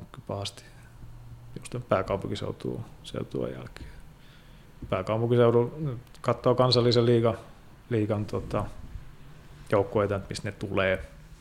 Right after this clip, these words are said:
Totta kai pääkaupunkiseutu vetää nyt sit niinku nuoria aikuisia muutenkin,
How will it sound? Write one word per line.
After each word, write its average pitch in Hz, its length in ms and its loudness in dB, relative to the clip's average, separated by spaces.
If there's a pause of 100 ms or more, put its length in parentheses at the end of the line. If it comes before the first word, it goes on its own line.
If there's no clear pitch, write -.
(1000)
Totta - 240 0
kai 104 260 2
pääkaupunkiseutu 101 800 2
vetää 98 300 0
nyt 95 140 -4
sit - 200 -8
niinku 101 180 -4
nuoria 98 360 2
aikuisia 95 420 0
muutenkin, 95 520 -2